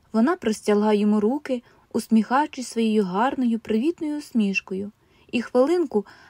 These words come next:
вони дивилися одне одному глибоко в очі.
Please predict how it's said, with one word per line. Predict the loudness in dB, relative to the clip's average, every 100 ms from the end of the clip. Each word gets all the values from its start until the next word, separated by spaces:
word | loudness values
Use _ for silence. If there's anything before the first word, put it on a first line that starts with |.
| _ 0
вони | 2 2
дивилися | 2 2 0 -2 -4 -4
одне | -4 -2 -2 -2
одному | -2 0 0 0 -2 -6 _
глибоко | _ -2 0 0 -2 -4
в | -2
очі. | -2 -4 -8